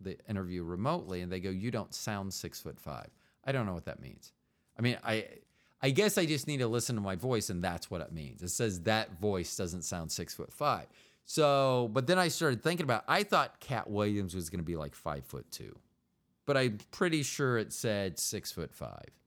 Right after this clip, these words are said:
No, five-foot-five. I'm six-foot-five. He wishes he was six-foot-five. Here's the thing. No matter what size you are, go stand up a foot, like, one foot or six inches or whatever,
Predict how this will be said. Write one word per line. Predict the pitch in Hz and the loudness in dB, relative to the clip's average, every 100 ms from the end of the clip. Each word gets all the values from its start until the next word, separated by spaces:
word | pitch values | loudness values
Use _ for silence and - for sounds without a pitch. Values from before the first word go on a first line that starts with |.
| _ _ - | _ _ -2
No, | 87 87 69 55 | 2 2 0 -6
five-foot-five. | - 117 110 107 95 - 82 76 64 57 - | 0 2 4 2 -2 -2 -4 -4 -6 -10 0
I'm | 143 139 | 2 2
six-foot-five. | - 104 - 76 - 69 60 50 - - _ _ _ _ _ _ _ | 0 -4 -4 -8 -8 -10 -10 -12 -18 -20 _ _ _ _ _ _ _
He | 117 104 | 0 2
wishes | 82 131 156 - 50 - - - | 2 2 2 -4 -10 -12 -14 -14
he | - 69 | -8 -6
was | 62 | -6
six-foot-five. | - 60 - - - - - _ _ _ _ _ _ _ _ _ _ _ _ _ | -6 -8 -14 -18 -20 -20 -20 _ _ _ _ _ _ _ _ _ _ _ _ _
Here's | 196 185 | 4 4
the | |
thing. | 139 123 90 92 | 4 0 0 0
No | 147 | 4
matter | 175 190 | 6 6
what | 151 139 175 | 6 4 4
size | - 165 151 131 | 2 4 4 2
you | 135 127 | 2 4
are, | 123 127 131 139 107 | 6 6 4 2 0
go | 98 160 | 4 4
stand | 170 - 156 139 135 123 - | 4 0 0 2 2 0 0
up | 107 - | 0 0
a | |
foot, | 127 - 143 151 _ 110 | -2 2 2 0 _ -2
like, | 113 | 0
one | 120 120 131 | 2 2 2
foot | 123 131 139 - - | 2 2 2 0 -2
or | 110 | 0
six | 104 135 113 135 | 2 0 0 0
inches | 123 - 127 107 | 0 0 0 0
or | - 107 | 0 2
whatever, | 107 117 117 120 123 127 | 4 4 6 4 2 0